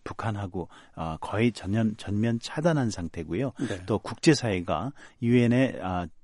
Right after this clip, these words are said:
Speaker 1: 대북 제재 결의를 충실히 이행하도록 그렇게 협조를 요청하고 있는 상황입니다. 이 미국 정부나 일본 정부들도 그런 맥락에서 독자적인 제재 방안들을 다 발표하지 않았습니까?
Speaker 2: 네.
Speaker 1: 아, 그래서 북한에 대한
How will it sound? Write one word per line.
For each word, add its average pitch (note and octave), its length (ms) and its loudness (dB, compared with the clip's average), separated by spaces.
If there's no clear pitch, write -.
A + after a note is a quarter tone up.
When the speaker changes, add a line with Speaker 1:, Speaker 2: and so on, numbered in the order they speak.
Speaker 1:
대북 G#2 260 -4
제재 A2 280 2
결의를 F#2+ 420 -2
충실히 D#3 640 0
이행하도록 A2+ 760 2
그렇게 - 340 -2
협조를 D#3+ 540 4
요청하고 F2 800 -4
있는 A2+ 340 4
상황입니다. F2+ 800 -2
이 A2+ 100 2
미국 A#2 380 2
정부나 A2+ 640 2
일본 A#2 340 6
정부들도 F#2+ 640 0
그런 G#2 320 2
맥락에서 F2+ 680 -2
독자적인 G2+ 560 0
제재 F#2 280 -4
방안들을 E2 520 -6
다 E2+ 160 -8
발표하지 G2 560 -6
않았습니까? E2+ 640 -6
Speaker 2:
네. G#2 100 -4
Speaker 1:
아, F#2+ 260 -4
그래서 B2+ 400 0
북한에 C#3 400 2
대한 C3+ 240 2